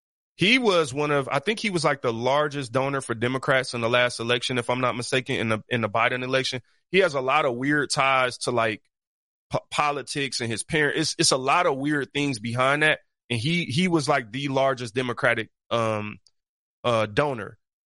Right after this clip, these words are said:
um, I believe, at this last election. And so, again, when you start thinking politics and power, I, I don't wanna get into no, this ain't no conspiracy.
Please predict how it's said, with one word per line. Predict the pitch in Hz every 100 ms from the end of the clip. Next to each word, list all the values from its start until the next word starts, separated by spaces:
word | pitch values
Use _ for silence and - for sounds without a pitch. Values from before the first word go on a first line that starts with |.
| -
um, | 127 117
I |
believe, | 123 127 127 113
at |
this | 110 110
last | 113 107 - - -
election. | 117 113 - 80 - _ - - -
And | 139
so, | - 143 127 113 _ _
again, | 143 139 170 139
when |
you | 135
start | - 175 160
thinking | 175 151
politics | 131 160 147 143 - 151 127
and | 127 117
power, | 143 135 135 131
I, | 143 151
I | 156
don't | 170
wanna | 175 156
get | 160
into | 165 - 160
no, | 147
this | 143 165
ain't | 165
no | 165
conspiracy. | 156 143 - 147 147 - 147 135